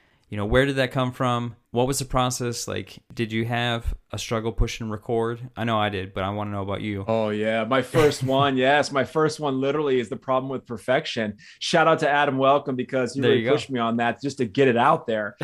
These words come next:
Speaker 1: <laughs>
Speaker 2: And I was, I was debating with him on something. He says,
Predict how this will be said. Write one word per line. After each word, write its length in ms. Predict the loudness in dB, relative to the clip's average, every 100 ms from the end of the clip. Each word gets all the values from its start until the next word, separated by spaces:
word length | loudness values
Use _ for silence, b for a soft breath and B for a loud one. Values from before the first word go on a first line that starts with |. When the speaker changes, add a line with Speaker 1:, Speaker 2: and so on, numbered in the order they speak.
| -8
Speaker 1:
<laughs> 200 | -6 0
Speaker 2:
And 160 | 2 4
I 80 | 4
was, 140 | 0 -4 0
I 40 | 0
was 80 |
debating 480 | 0 -2 2 2 2
with 140 | 0 0
him 160 | -2
on 100 | -2 -4
something. 420 | -4 -4 -2 -2
He 160 | -2 -4
says, 560 | -2 -2 0 -4 -8